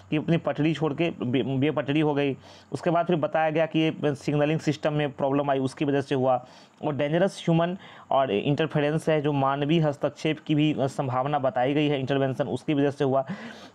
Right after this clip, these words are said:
तो फरवरी में जैसे घटना देखी गई कि लोको पायलट ने सूझबूझ से, और ट्रेन की स्पीड भी कम थी,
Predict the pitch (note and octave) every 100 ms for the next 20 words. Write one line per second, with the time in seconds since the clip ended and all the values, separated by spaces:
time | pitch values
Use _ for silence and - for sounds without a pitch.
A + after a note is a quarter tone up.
0 | - B2+ G#3 G3+ E3 D#3+ G3+ B3 A3 A3+
1 | F3 E3 F#3+ F3 D#3 F3+ E3+ E3 E3+ D3+
2 | D#3+ E3 C#3+ D3 D3 D3+ - D3 C#3 D3+
3 | D#3+ - D3 C3+ - C#3+ D3+ C#3+ C3 D3+
4 | C#3 D3 C#3+ C3+ C#3+